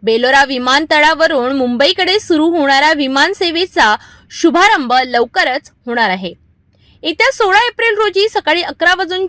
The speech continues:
चाळीस मिनिटांनी अलायन्स एअर सेव्हन्टी टू आसनी एटीआर विमान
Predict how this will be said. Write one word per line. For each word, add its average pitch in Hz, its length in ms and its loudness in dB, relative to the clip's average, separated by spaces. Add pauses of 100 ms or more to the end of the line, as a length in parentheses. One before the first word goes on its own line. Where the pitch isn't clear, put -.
चाळीस 339 420 0
मिनिटांनी 254 580 -2
अलायन्स 320 520 0
एअर 294 400 2
सेव्हन्टी 320 500 0
टू 370 200 -2
आसनी 285 760 -2
एटीआर 339 520 0
विमान 277 440 -2